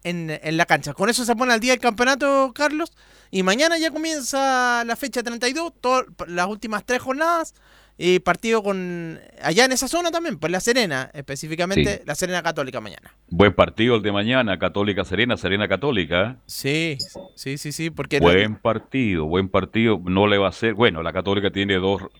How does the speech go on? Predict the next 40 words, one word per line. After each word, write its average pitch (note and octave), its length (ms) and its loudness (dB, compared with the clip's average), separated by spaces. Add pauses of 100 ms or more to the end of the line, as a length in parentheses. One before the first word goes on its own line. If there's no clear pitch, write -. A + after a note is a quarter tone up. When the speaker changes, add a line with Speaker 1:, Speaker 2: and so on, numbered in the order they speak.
Speaker 2:
importantes G2 580 0
reapariciones F2+ 680 2
como E2 180 -2
Lescano F2 540 0
y E2 60 -2
Puch, - 420 0 (280)
Speaker 1:
Y A#2+ 100 -14
Puch. A#2 180 -12
Speaker 2:
eso F#2+ 200 -2
cambia G2 300 4
mucho B2 280 2
a A#2+ 40 0
Católica, C3+ 560 0 (500)
pero G2+ 200 4
va B2+ 100 6
a - 20 4
enfrentar B2 420 -2
un A2+ 120 0
equipo A2+ 400 0
que - 80 -6
está G2+ 240 0
muy A#2+ 340 2
bien A2 220 0
trabajado G2 540 0
como F2 200 -4
Miguel F2 320 0
Ponce, A#2 520 -4 (180)
Deporte F#2 380 0
La D#2+ 80 0
Serena, G2+ 500 0
¿eh? - 0 - (160)
No G2+ 80 2
va G#2 80 8
a - 20 -4
ser C3 180 -2
fácil A#2+ 340 -4
para G#2+ 160 -2
la G#2+ 100 -2
U G#2 60 -10
C. C3+ 200 -6